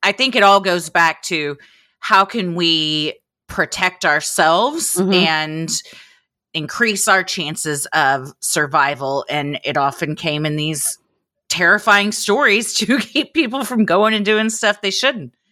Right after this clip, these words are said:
Speaker 2: Mm, and what's more terrifying than our consumption setting the planet on fire?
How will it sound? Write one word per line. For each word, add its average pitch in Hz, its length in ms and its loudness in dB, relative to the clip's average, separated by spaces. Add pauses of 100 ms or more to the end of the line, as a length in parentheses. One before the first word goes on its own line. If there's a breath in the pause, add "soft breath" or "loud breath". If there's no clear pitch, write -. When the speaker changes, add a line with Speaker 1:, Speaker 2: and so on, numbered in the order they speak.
(100)
Speaker 2:
Mm, 180 260 2
and 175 100 0
what's 185 200 0
more 208 120 2
terrifying 147 720 0
than 139 300 0
our 151 180 0
consumption 160 580 -2
setting 143 320 0
the 135 80 -2
planet 139 340 -2
on 131 120 -2
fire? 135 520 -2